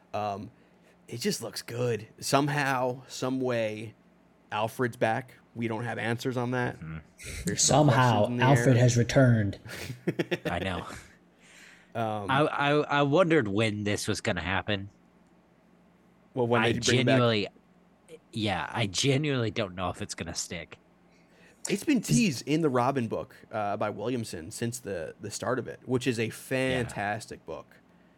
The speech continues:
Speaker 1: by the way.
Speaker 2: Yeah, yeah,
Speaker 1: Um,
Speaker 2: I've got the first volume of it. I really enjoyed what
Speaker 1: Yeah.
Speaker 2: we read.
Speaker 1: The, um, Kale, how do you feel about the, the two weird cameos we get in this?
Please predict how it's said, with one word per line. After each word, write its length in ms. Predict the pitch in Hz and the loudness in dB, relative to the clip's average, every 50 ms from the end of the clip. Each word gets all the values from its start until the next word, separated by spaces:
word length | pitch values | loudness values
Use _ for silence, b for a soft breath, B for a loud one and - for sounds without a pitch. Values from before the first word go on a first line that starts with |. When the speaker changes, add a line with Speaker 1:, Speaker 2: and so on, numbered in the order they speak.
| b b b b b _ _ | b b b b b _ _
Speaker 1:
by 160 | _ - 76 87 | _ -10 -8 -8
the 80 | 73 | -8
way. 220 | 57 57 57 60 - 143 - _ _ _ _ _ _ _ _ _ _ _ _ | -10 -12 -14 -16 -16 -20 -20 _ _ _ _ _ _ _ _ _ _ _ _
Speaker 2:
Yeah, 240 | - 92 90 82 80 | -6 -4 -2 -2 -2
yeah, 220 | 82 82 82 76 71 | -2 -4 -4 -4 -4
Speaker 1:
Um, 60 | 76 | -6
Speaker 2:
I've 100 | 92 - | -4 -4
got 180 | - 117 - | -4 -4 -4
the 160 | - 90 80 78 - | -4 -8 -8 -8 -10
first 320 | - - 110 95 - - | -8 -6 -4 -4 -4 -6
volume 340 | 90 90 80 78 78 80 78 78 _ _ _ _ _ | -6 -6 -6 -6 -8 -12 -16 -20 _ _ _ _ _
of 140 | - - 147 | -16 -14 -12
it. 140 | 151 143 - _ _ _ _ | -12 -14 -14 _ _ _ _
I 60 | - 80 | -14 -12
really 400 | 80 82 82 80 80 80 80 80 | -10 -10 -10 -10 -10 -10 -10 -12
enjoyed 460 | 76 78 78 82 80 78 78 78 - _ _ _ _ _ _ _ _ _ _ _ _ _ | -12 -14 -14 -12 -10 -10 -10 -12 -14 _ _ _ _ _ _ _ _ _ _ _ _ _
what 120 | - - 71 | -14 -12 -10
Speaker 1:
Yeah. 60 | - | -10
Speaker 2:
we 120 | 82 82 | -10 -10
read. 220 | 76 78 76 76 76 - _ _ _ _ _ _ _ - _ _ _ _ _ _ _ _ _ _ _ _ _ - - - _ _ - _ _ | -8 -8 -8 -8 -10 -12 _ _ _ _ _ _ _ -20 _ _ _ _ _ _ _ _ _ _ _ _ _ -20 -20 -20 _ _ -20 _ _
Speaker 1:
The, 320 | 139 135 131 135 135 139 117 | -6 -6 -4 -2 -2 -4 -4
um, 480 | 120 120 117 113 110 110 107 82 60 - _ - - _ _ _ _ - - 120 | -4 -6 -8 -10 -10 -12 -16 -18 -20 -20 _ -20 -20 _ _ _ _ -20 -12 -2
Kale, 200 | - 180 208 156 | 0 0 2 4
how 80 | 135 147 | 2 2
do 60 | 190 | 2
you 40 | 202 | 2
feel 140 | - 220 196 | 2 2 2
about 120 | 175 127 | 2 -4
the, 60 | 117 | -6
the 200 | 110 104 117 117 | -8 -4 -6 -6
two 300 | 101 - - 170 156 139 | -4 -2 0 2 2 2
weird 520 | 127 123 117 113 117 123 135 156 170 143 117 | 2 0 -2 -2 0 4 6 8 8 6 4
cameos 480 | - 196 127 170 196 156 123 110 110 170 | 0 -4 -2 0 0 0 0 0 -2 -4
we 60 | 226 | -6
get 120 | 208 - - | -8 -8 -10
in 60 | 92 | -12
this? 260 | 87 - - - - | -14 -14 -14 -16 -20